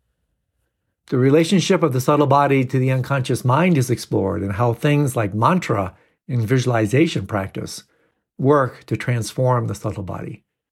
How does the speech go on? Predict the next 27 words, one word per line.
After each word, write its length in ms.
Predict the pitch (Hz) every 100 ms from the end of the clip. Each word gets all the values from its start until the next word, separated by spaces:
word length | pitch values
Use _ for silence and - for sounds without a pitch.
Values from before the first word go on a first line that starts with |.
| _ _ _ _ _ _ _ _ _ _ _ -
How 140 | 135
about 200 | 139 143
shadow 420 | - 143 170 226
work 380 | 123 101 - -
in 160 | 196 117
relationship 640 | 117 104 110 104 117 - -
to 120 | 113
these 160 | 101 -
subtle 220 | 101 98
bodies? 480 | 92 90 87 - - _
Where 220 | - 120 131
does 200 | 135 98
Bardo 320 | 110 151 196
Yoga 340 | 170 151 135
fit 280 | - 147 117
in 360 | 113 95 87 82 _ _ -
to 100 | -
exo 320 | 120 - 110
studies? 640 | - 98 95 95 98 -
And 140 | - 113
how 200 | - 131
about 240 | 123 120
the 80 | 107
central 400 | - 120 - 107
role 320 | 104 101 98
of 140 | 95 -
emptiness? 760 | 123 107 104 - - - -